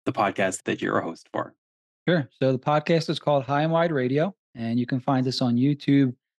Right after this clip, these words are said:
Speaker 2: Apple Podcasts, Spotify. Search at Flyers H W or at High and Wide Radio. We have a site, H W hockey dot net.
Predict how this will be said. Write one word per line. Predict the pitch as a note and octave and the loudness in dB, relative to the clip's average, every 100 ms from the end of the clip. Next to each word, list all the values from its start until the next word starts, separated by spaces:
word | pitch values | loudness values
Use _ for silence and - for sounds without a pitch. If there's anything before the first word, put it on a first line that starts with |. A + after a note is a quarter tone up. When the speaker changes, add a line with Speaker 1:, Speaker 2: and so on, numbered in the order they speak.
| _ | _
Speaker 2:
Apple | - D3 - | -4 -2 -2
Podcasts, | B2 C3 C3+ - B2+ - | -4 -2 -2 0 -2 -2
Spotify. | - B2+ B2 - B2 A#2+ A#2+ A#2+ _ _ _ _ _ _ | -2 0 0 -2 0 0 0 -4 _ _ _ _ _ _
Search | - A#2 A2 - | -4 -2 -2 -6
at | A#2 B2+ - - | -4 -2 -4 -2
Flyers | B2 B2 A#2+ | 0 2 2
H | A#2+ A#2+ | 0 -2
W | - A#2+ A#2+ B2+ B2 | -2 0 2 4 2
or | A2 G#2 - | 0 -2 -4
at | A#2 A#2 - _ _ - | -4 -6 -8 _ _ -8
High | A#2+ | -4
and | A#2 | -2
Wide | A2+ A2+ | -2 -2
Radio. | A#2+ C#3+ F3 A3 | 0 2 2 0
We | C3+ | -2
have | A2 | -4
a | A#2 | -4
site, | - C#3+ F3+ - | 0 2 2 0
H | C3+ - | -4 -2
W | - A#2+ B2+ | -4 -2 -2
hockey | A#2+ A#2 A#2+ | -2 -4 -4
dot | A2+ G#2 - | -4 -4 -2
net. | C#3+ F#3+ | 0 -2